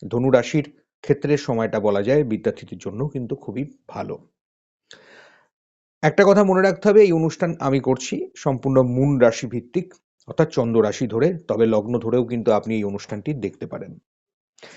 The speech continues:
এবার চলে আসছি কর্মপ্রার্থীদের জন্য সময়টা কেমন। দেখুন, সামনের যে ট্রানজিটগুলো আমরা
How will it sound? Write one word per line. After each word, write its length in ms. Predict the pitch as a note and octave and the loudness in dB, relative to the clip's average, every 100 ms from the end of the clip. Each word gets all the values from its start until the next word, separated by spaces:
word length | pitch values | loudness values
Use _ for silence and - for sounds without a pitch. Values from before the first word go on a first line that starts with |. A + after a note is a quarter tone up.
| - - | -20 -2
এবার 160 | C3+ D3+ | 4 6
চলে 160 | E3+ E3+ | 6 6
আসছি 200 | E3 G#3+ G#3 - _ _ _ _ | 4 0 -2 -6 _ _ _ _
কর্মপ্রার্থীদের 720 | - B2+ C#3+ C#3+ C#3+ D#3 D#3 D#3+ | 2 4 4 2 0 0 0 0
জন্য 140 | D#3+ F#3+ - | -2 -4 -4
সময়টা 300 | A#2+ A2 - - | -2 -2 -4 -4
কেমন। 280 | G#2 F#2 F2+ B1+ - _ _ _ _ - - - - | -4 -4 -8 -12 -20 _ _ _ _ -20 -20 -4 0
দেখুন, 200 | D#3+ A3 G#3+ - - | 2 2 -2 -10 -2
সামনের 520 | C#3 C#3 D3+ F3+ F#3 - - - C3+ | 0 2 4 4 2 -2 -16 -14 -2
যে 100 | C3+ C3+ | 0 2
ট্রানজিটগুলো 640 | C3+ B2 B2 D3+ C3+ D3+ D3+ - | 0 0 0 0 0 2 2 2
আমরা 220 | A#2+ A#2 | -4 -2